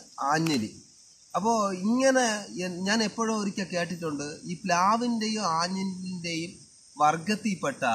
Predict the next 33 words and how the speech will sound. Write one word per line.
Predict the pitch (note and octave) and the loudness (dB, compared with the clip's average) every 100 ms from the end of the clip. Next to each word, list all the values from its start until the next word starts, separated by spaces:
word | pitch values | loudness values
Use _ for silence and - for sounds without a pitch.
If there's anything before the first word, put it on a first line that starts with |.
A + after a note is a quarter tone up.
| - - C#3+ | 0 -6 -4
കാരാഞ്ഞില് | D3 F#3 G#3+ A3 G#3 F#3+ F3 D#3+ - | 0 2 4 2 2 0 -2 -2 -4
എന്ന് | C#3+ C#3 | -4 -2
പറഞ്ഞിട്ടൊരു | C3 B2+ A#2+ A#2+ A2+ | -2 -2 -4 -2 0
മരം | A2 C3+ C#3 | 0 0 -2
ഉണ്ടെന്ന് | A2+ A2+ A2+ | -2 -4 -4
ഞാൻ | A2 G#2 - | -4 -6 -6
കേട്ടിട്ടുണ്ട് | A2+ B2+ B2 G#2 G2 | -6 -4 -6 -6 -8
ശരിക്ക്. | F#2 G2+ G2 A#2+ - - - - F3 | -6 -8 -6 -8 -10 -20 -20 -14 -2
പക്ഷെ | G#3+ | 2
അത് | G3+ | 2
ഞാൻ | G#3+ G#3 F#3 | 2 -2 -2
എൻ്റെ | E3+ F3+ F3+ | -2 0 -2
ജീവിതത്തിൽ | E3 F#3+ G#3 G3+ G3+ - | -2 -2 -2 -2 -4 -6
കണ്ടിട്ടില്ലായിരുന്നു. | D#3 D#3 F#3 G3+ E3 A2+ F#2+ D#2 - - - - - _ _ - | -6 -4 -4 -2 -2 -2 -4 -10 -18 -20 -20 -20 -20 _ _ -12
പക്ഷെ | F3 A3+ | 0 4
അങ്ങനെ | G3+ A#3 A3+ E3+ | 4 4 4 4
ഈ | F#3 G3 | 2 0
അടുത്ത | F#3+ A3 - B3 | 0 0 -2 0
കാലത്ത് | F#3 E3+ E3 E3+ | 2 0 -2 -6
ഞാൻ | E3 D#3+ | -4 -4
ഇങ്ങനെ | D#3 D3+ | -4 -4
ഒരു | D3 C#3+ C3+ | -2 -2 0
യാത്ര, | D3 - D#3 A#2+ - | -2 -4 -4 -4 -8
ഏഹ്, | A#2 B2+ | -8 -6
ഇങ്ങനെ | B2+ B2+ | -4 -4
വന്ന് | B2 C3+ | -2 -2
ഞാൻ | F3+ C3+ C3+ | -2 0 0
ഈ | |
സ്ഥലത്ത് | C#3 C3+ C3 C#3+ | -2 -2 -2 -2
വന്നപ്പോ | D3+ A#2+ C#3 A#2 F2+ - - - - - - - - - | -2 0 -2 -4 -6 -8 -20 -20 -20 -20 -20 -20 -16 0
അത്ഭുതം | E3 G#3+ G3 C4 A#3+ A3+ F#3+ | 2 2 2 4 6 6 4
പോലെ | E3+ C3+ G2+ - - - - - - - | 2 2 -2 -6 -20 -20 -20 -20 -20 -8
ഞാൻ | C3 C#3 D3+ | -2 4 4